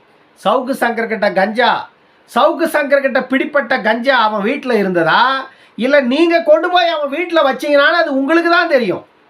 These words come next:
தமிழ்நாட்டை பொறுத்த வரைக்கும் போதைப் பொருள் கலாச்சாரத்தை பத்தி திமுக காரணம், அதிமுக காரணம் பேசுனீங்கன்னா உங்க வாயில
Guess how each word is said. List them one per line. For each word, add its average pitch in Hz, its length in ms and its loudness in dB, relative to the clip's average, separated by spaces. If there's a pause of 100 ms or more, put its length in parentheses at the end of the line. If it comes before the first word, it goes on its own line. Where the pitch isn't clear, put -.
(200)
தமிழ்நாட்டை 339 680 0
பொறுத்த 269 320 2
வரைக்கும் 269 520 0
போதைப் 339 520 2
பொருள் 277 320 2 (400)
கலாச்சாரத்தை 269 800 0
பத்தி 196 360 -2 (420)
திமுக 262 540 0
காரணம், 175 500 0 (280)
அதிமுக 240 440 -4 (140)
காரணம் 208 380 -4
பேசுனீங்கன்னா 202 680 -2 (520)
உங்க 208 240 -2 (160)
வாயில 320 420 2